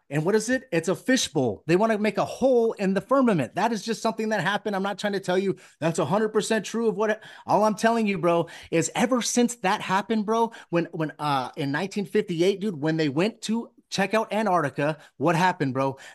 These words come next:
Then they came out with nasa. Then they started taking these scientists from, Nazi scientists coming out. Dude, there's a whole bunch of stuff to it, bro. I don't even need to explain because this is biblical cosmology. But I'm telling you, bro, we are sitting here, uh, trying to,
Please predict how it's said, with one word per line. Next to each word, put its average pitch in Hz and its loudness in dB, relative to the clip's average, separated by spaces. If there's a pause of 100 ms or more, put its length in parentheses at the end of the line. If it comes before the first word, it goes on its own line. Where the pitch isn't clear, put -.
Then 240 4
they 269 2
came 233 0
out 233 2
with 220 0
nasa. 185 2
Then 185 2
they 226 0
started 220 -2
taking 202 -2
these 175 -4
scientists 220 -4
from, 165 -8
Nazi 190 -4
scientists 220 -2
coming 214 -2
out. 214 -4 (100)
Dude, 277 4
there's 240 0
a 220 2
whole 285 0
bunch 285 2
of 208 -6
stuff 233 0
to 208 -2
it, 233 -4
bro. 226 0
I 214 2
don't 220 -2
even 208 -2
need 214 -2
to 185 4
explain 226 -2 (220)
because 190 0
this 208 0
is 151 -4
biblical 185 2
cosmology. 196 2 (220)
But 175 4
I'm 196 2
telling 233 4
you, 180 4
bro, 165 4 (340)
we 240 4
are 247 2
sitting 226 -2
here, 208 2 (240)
uh, 147 -2
trying 208 0
to, 202 -2